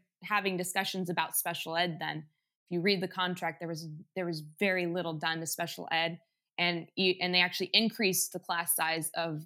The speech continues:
the autism classes. Now it's at ten, and instead I believe it was at eight. So there was a lot of, I, for me personally, I wanna say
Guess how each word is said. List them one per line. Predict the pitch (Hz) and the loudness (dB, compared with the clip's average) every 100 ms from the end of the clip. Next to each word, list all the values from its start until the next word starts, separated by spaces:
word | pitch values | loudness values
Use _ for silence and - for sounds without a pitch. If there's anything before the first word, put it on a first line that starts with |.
| - | -4
the | 165 156 - | 0 0 0
autism | 170 170 175 151 156 | 0 0 -4 -6 -6
classes. | 156 147 - 160 160 180 | -6 -6 -6 -10 -10 -6
Now | 160 | -4
it's | 165 | -2
at | 160 - | -4 -6
ten, | - 170 160 | -6 -4 -4
and | 156 | -8
instead | - 160 160 | -8 -6 -6
I | 156 _ - | -8 _ -4
believe | 170 170 | 2 2
it | 156 | 0
was | 151 | -6
at | 151 - | -6 -4
eight. | 156 135 - - _ _ _ _ - | -4 -4 -10 -20 _ _ _ _ -4
So | 190 | 0
there | 185 | 2
was | 185 175 | 0 -2
a | |
lot | 170 170 180 180 | -4 0 0 2
of, | 180 160 - _ _ _ _ _ _ | 0 -4 -12 _ _ _ _ _ _
I, | 170 - - | 2 2 -2
for | - 226 | -2 2
me | 214 | 2
personally, | 208 190 180 175 | 2 0 0 2
I | 170 | 2
wanna | 170 165 | 0 0
say | 165 151 | 0 -2